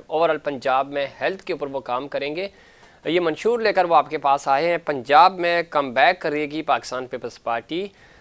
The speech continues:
अ, ख्वाब तो आप देख रहे हैं प्राइम मिनिस्टर बनाने का, लेकिन, अ, कल सीसी के मीटिंग में उन्होंने फैसला भी कर लिया कि बिलावल साहब ही हमारे वज़ीर आज़म होंगे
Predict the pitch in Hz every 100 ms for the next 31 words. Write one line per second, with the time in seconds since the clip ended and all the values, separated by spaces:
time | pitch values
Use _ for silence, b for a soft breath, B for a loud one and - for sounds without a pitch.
0 | b 147 135 139 127 135 160 220 196 180
1 | 214 185 175 170 165 147 131 127 - 143
2 | 131 139 147 156 151 139 147 147 139 b
3 | b b - 127 117 143 151 151 147 -
4 | _ _ _ _ _ _ 135 - 143 156
5 | 151 151 123 - 139 131 127 156 147 143
6 | 143 143 135 127 170 175 180 160 160 160
7 | 156 156 117 120 139 165 156 165 147 147
8 | 135 147 147 147 165 156 196